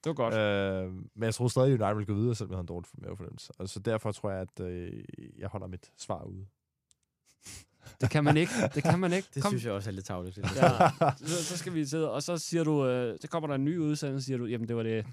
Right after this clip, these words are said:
Speaker 1: det var det, jeg tænkte."
Speaker 2: Okay.
Speaker 1: Så havde du jo ikke ret.
Speaker 2: Fint nok, så får du en, øh, en meget, meget kedelig for-, forudsigelse.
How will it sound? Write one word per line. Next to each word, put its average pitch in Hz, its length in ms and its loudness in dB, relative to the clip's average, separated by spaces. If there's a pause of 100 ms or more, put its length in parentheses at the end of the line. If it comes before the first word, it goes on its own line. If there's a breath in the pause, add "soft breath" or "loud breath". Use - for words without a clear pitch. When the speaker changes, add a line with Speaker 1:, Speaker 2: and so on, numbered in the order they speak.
(160)
Speaker 1:
det 123 60 -2
var 113 60 0
det, 113 80 -2
jeg 110 120 -2
tænkte." 110 300 -10 (1000 soft breath)
Speaker 2:
Okay. 156 300 6
Speaker 1:
Så 139 100 -2
havde 151 140 0
du 151 60 0
jo 147 60 0
ikke 143 140 -2
ret. 135 60 2
Speaker 2:
Fint 185 100 2
nok, 160 140 6
så 151 100 0
får 147 200 4
du 139 300 4
en, 117 100 0
øh, 117 360 2
en 117 60 -2
meget, 135 140 4
meget 143 140 2
kedelig 143 360 4
for-, 110 340 0
forudsigelse. 113 680 -2